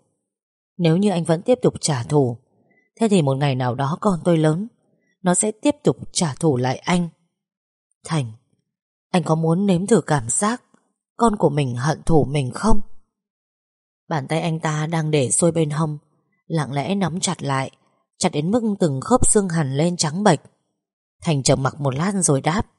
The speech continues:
"Em có cảm thấy nó sẽ như một vòng luẩn quẩn không?" "Nó vốn là một vòng luẩn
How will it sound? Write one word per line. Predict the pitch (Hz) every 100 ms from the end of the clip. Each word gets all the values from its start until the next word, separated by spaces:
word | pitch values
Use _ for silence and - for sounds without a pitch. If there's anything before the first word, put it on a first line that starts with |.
| _ _ _ _ _ _ _
"Em | - 165
có | 143
cảm | 151 170 110
thấy | 143 147 165 226 _ _ _ _
nó | 175 165
sẽ | 214
như | 220
một | 208 143
vòng | - 135 123
luẩn | 143 120
quẩn | 151 139 120
không?" | 170 175 165 _ _ _ _ _ _ _ _ _ -
"Nó | 160 156
vốn | 170 165 196
là | 269 180
một | 139 127
vòng | 139 113
luẩn | 135 143